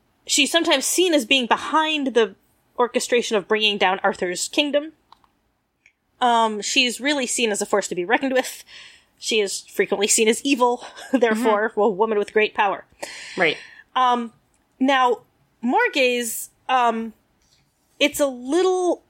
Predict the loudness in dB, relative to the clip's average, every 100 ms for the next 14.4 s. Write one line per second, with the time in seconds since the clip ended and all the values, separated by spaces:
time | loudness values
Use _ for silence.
0 | -20 _ _ _ _ _ -20 _ _ _
1 | -10 0 0 2 -2 -4 -8 -14 -8 -2
2 | 2 4 4 2 0 -2 -4 0 2 4
3 | 4 4 2 2 -2 -4 0 2 2 0
4 | -2 0 2 0 -4 -14 _ _ _ -20
5 | -20 -10 -6 -2 2 2 0 -2 -2 0
6 | -2 -6 _ _ -20 -20 -20 -20 -20 _
7 | _ -4 2 2 2 -6 -16 -8 -2 0
8 | 2 0 0 0 0 2 2 0 2 2
9 | 2 -2 -4 -8 -8 -10 -4 -2 -2 -4
10 | -10 -2 -2 0 -2 0 0 0 0 0
11 | 0 -2 -4 -2 -2 -4 -14 _ _ _
12 | _ _ _ _ _ -2 0 -2 -10 -20
13 | _ -4 0 2 2 0 -2 0 2 2
14 | 2 -2 -4 -6